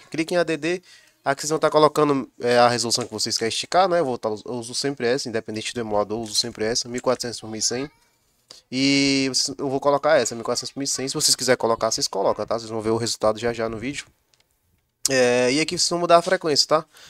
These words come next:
Vocês colocam a frequência do monitor de vocês, o meu é duzentos e quarenta hertz, então vocês colocam o que vocês têm aí, tá? E vocês dão um ok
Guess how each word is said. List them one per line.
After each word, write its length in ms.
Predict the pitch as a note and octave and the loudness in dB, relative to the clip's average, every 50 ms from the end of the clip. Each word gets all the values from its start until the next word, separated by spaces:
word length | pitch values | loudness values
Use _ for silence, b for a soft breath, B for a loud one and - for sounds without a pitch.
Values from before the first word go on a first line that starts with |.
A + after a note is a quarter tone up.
| B B | B B
Vocês 200 | B - C3+ - | B -2 0 2
colocam 260 | - C#3+ C#3+ C#3+ D3 | 6 6 6 6 6
a 20 | C3+ | 4
frequência 380 | - D3 B2+ E3 C#3 - D#3 | 2 2 0 2 0 -2 -2
do 60 | D#3+ | 0
monitor 320 | E3+ E3+ F3 F3 E3+ F3 D#3+ | 0 0 0 0 0 -2 -2
de 80 | D#3 | -2
vocês, 320 | D#3 D3 C#3 - D#3 D3+ D3 | 0 0 0 0 0 0 0
o 40 | C#3+ | 0
meu 120 | C3+ B2+ | 0 0
é 20 | |
duzentos 240 | A#2+ - B2+ B2 A#2 | 2 0 0 0 0
e 60 | - | 0
quarenta 440 | - A#2+ A#2 A#2 C3+ D3+ D3 E3 E3 - _ _ B B B B B B B B | 2 2 2 2 2 0 0 -2 -4 -6 _ _ B B B B B B B B
hertz, 420 | B - B2+ D3 D3+ - - - | B 4 4 4 4 2 0 0
então 200 | C3 B2 C3 C3 | 0 0 0 0
vocês 160 | - B2 - - | 0 2 0 2
colocam 320 | A#2+ A#2 A#2+ A#2 - B2 | 2 2 0 0 -2 -4
o 40 | - | -8
que 120 | - B2 | -8 -8
vocês 360 | A#2+ B2+ - - B2+ A#2 - - | -4 0 0 0 2 0 -2 -2
têm 260 | - A2+ A2+ A2+ A2 | -2 -4 -4 0 0
aí, 120 | A#2 C3+ | 0 0
tá? 220 | D3 - C3 C3+ - B B B B B B B B B B B | 2 2 2 2 2 B B B B B B B B B B B
E 200 | C3+ D3 D3+ D3 | -2 0 0 0
vocês 160 | - F3+ D#3+ | 0 0 2
dão 180 | F3 F#3+ G3 | 4 6 8
um 20 | G#3 | 8
ok 600 | G#3 G3+ - - F3 F#3+ G#3 A#3+ A#3 A#3 A3 | 8 8 6 4 4 4 4 4 2 -2 -6